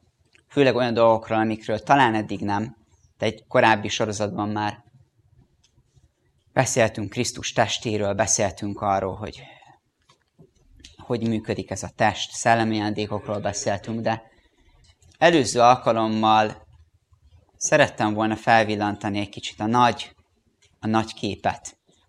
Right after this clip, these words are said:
hogy hová vezet. Mi Istennek a végső célja az egyházzal?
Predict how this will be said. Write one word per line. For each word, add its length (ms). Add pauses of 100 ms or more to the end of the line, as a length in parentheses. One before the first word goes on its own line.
hogy 120
hová 340
vezet. 640 (720)
Mi 140
Istennek 480
a 220
végső 420
célja 320
az 100
egyházzal? 840